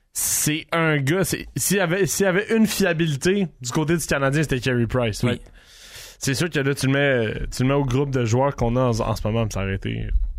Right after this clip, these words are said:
Speaker 1: malade.
Speaker 2: Parce que le meilleur pointeur qu'il y a eu dans sa carrière, c'était à son année recrue Kovalev qui a fait quatre-vingt-quatre points.
Speaker 1: Exact.
Speaker 2: Il n'y a jamais eu de joueur point par match par la suite.
Speaker 1: Non.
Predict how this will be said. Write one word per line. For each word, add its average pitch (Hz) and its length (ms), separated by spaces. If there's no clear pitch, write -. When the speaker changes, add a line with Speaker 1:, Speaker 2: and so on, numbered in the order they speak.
Speaker 1:
malade. 117 200
Speaker 2:
Parce 101 100
que 135 60
le 135 120
meilleur 160 280
pointeur 165 500
qu'il 147 140
y - 20
a - 0
eu 143 60
dans 143 100
sa 127 140
carrière, 127 400
c'était - 120
à 110 100
son 123 220
année 139 220
recrue 127 320
Kovalev 135 640
qui - 100
a 113 80
fait 127 300
quatre-vingt-quatre 131 560
points. 120 300
Speaker 1:
Exact. 113 400
Speaker 2:
Il - 60
n'y 120 40
a 120 40
jamais 151 360
eu 151 40
de 135 40
joueur 143 320
point 139 180
par 127 160
match 127 200
par 123 120
la 117 120
suite. 123 260
Speaker 1:
Non. 113 220